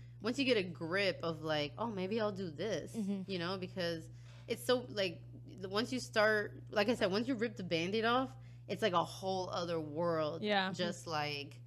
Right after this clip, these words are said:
Speaker 3: Yeah.
Speaker 1: it just, it just, and,
Speaker 3: It's
Speaker 1: and you get
Speaker 3: different.
Speaker 1: more ideas,
Speaker 3: Yes.
Speaker 1: and then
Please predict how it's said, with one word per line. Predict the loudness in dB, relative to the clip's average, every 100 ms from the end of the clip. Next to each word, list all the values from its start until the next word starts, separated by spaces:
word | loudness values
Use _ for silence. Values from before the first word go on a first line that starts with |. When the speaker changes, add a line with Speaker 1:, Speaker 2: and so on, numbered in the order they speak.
| -18 -8 -2
Speaker 3:
Yeah. | -2 -2 -6
Speaker 1:
it | -6 -2
just, | -2 -2 -6
it | -6
just, | -4 -6 -4
and, | 0
Speaker 3:
It's | 2
Speaker 1:
and | 6
you |
get | 8
Speaker 3:
different. | 8 8
Speaker 1:
more | 6 4
ideas, | 4 2 4 6 6 6
Speaker 3:
Yes. | 6 4
Speaker 1:
and |
then | 2 0 -2